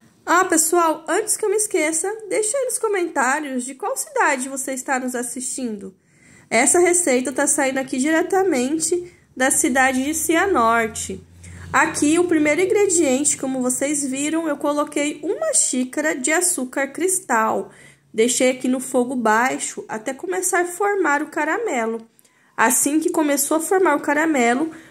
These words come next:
vamos adicionar o nosso próximo ingrediente, que é o limão. Extraí todo o suco de um limão. Antes, eu higienizei esse limão bem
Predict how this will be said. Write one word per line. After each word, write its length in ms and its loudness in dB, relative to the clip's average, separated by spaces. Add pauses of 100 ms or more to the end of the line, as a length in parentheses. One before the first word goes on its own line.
(140)
vamos 300 4
adicionar 640 2
o 60 2
nosso 320 0
próximo 440 0
ingrediente, 800 -2
que 120 -4
é 60 4
o 100 0
limão. 640 0 (340)
Extraí 640 0
todo 340 2
o 60 4
suco 480 -6
de 200 -4
um 120 -2
limão. 640 0 (600)
Antes, 600 2
eu 160 2
higienizei 800 2
esse 180 -2
limão 460 -2
bem 420 0